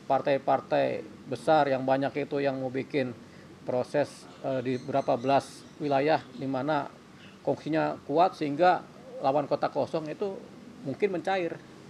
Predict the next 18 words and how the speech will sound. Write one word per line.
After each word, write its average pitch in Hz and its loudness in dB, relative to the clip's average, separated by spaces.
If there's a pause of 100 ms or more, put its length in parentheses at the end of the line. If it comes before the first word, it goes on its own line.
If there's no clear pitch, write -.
(580)
Mungkin 196 2
hilang 208 6
juga 202 4 (480)
begitu. 165 2
Jadi 190 6
akhirnya 233 2 (560)
bersaing 190 2 (160)
dinamis 165 0
lagi. 175 -2 (400)
Eh, 165 4
kemarin 175 0
kan 208 -2 (240)
mau 170 2
dicoba 165 6 (160)
hegemoni, 151 0 (240)
hegemoni 151 0 (160)
terhadap 139 2 (560)
pemilihan. 147 0